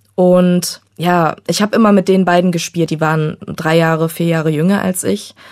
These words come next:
und ich bin dann halt mit zwölf Jahren mal über die Ferien, einfach nur für drei Wochen über die Ferien dorthin gegangen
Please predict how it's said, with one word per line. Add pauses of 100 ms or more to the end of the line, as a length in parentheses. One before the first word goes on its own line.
(380)
und (200)
ich
bin
dann
halt
mit
zwölf
Jahren
mal
über
die
Ferien,
einfach
nur
für
drei
Wochen
über
die
Ferien
dorthin
gegangen